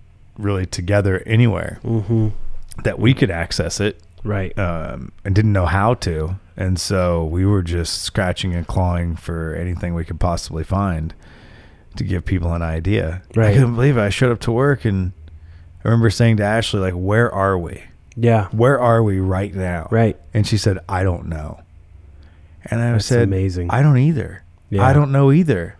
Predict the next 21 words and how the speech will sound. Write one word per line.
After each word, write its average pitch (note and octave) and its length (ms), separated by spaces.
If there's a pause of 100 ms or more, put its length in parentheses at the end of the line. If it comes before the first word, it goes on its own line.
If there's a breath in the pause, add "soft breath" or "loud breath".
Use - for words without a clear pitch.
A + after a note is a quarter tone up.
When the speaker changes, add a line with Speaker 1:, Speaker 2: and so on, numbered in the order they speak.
(120)
Speaker 1:
How E3+ 180
do G3+ 80
we E3+ 140
not D#3 260
know?" E3 280
She G#2+ 140
said B2+ 180
to D3+ 100
me, D#3 100
"How D3 200
do F#3 200
we F3+ 220
not D#3 320
know A#2+ 480
Speaker 2:
Mm-hmm. A2+ 480
Speaker 1:
where D3+ 200
we C#3+ 200
are A2 260
right G#2 300
now?" F#2 420 (160)
Speaker 2:
Yeah. G2 280